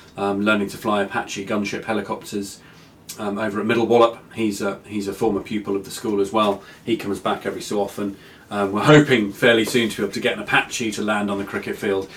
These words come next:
at some point and, uh, really excite the ground staff there. Um, but that would be abso-, an absolutely brilliant opportunity. But I think we have a couple of aspirations actually sat in the room with us who, who have thought about, uh, that as a future career.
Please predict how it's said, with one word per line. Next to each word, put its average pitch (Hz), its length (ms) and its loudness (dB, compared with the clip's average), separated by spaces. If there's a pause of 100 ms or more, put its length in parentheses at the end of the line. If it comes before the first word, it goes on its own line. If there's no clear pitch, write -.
(320)
at 110 100 -4
some 107 220 -2
point 104 240 -2 (340)
and, 101 320 0
uh, 101 160 4
really 104 200 4
excite 110 340 0
the 104 60 -6
ground 107 280 6
staff 104 400 0
there. 113 300 4 (400)
Um, 104 340 0
but 117 160 -2
that 120 200 2
would 110 100 -4
be 110 120 2
abso-, 104 380 -4
an 110 80 -2
absolutely 110 480 0
brilliant 110 340 2
opportunity. 101 720 -4 (300)
But 120 140 2
I 120 60 4
think 135 260 2
we 131 80 6
have 131 160 8
a 135 60 6
couple 143 260 2
of 110 80 4
aspirations 110 680 2
actually 107 320 -2
sat 101 220 -2
in 104 60 -6
the 101 80 -2
room 107 180 2
with 98 100 -2
us 92 220 -4
who, 98 220 2 (340)
who 123 80 2
have 120 220 4
thought 127 320 6
about, 98 440 -2
uh, 95 200 -4
that 92 180 -8
as 92 120 -10
a 92 60 -8
future 104 320 -10
career. 87 340 -8